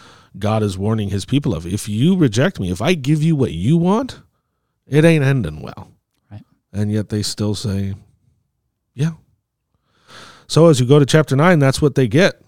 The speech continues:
Speaker 1: Um, Saul, Israel's first king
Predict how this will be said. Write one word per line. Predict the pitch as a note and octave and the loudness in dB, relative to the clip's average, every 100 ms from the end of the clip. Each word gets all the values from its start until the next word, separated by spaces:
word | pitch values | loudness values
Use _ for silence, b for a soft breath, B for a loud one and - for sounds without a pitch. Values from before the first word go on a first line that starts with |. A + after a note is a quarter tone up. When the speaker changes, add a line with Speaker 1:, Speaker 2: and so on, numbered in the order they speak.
| _ _ _ | _ _ _
Speaker 1:
Um, | A#2 G2+ F#2+ G2 G2 | -10 -6 -6 -8 -10
Saul, | - - - A#2 A#2 C3+ F3 - _ _ _ _ | -6 -4 0 2 2 0 -4 -10 _ _ _ _
Israel's | A2 A2 A#2+ G#2+ | -6 -4 -4 -4
first | - - A#2 - | -6 -6 -6 -6
king | - A2+ C3+ G3 | -6 -4 -4 -8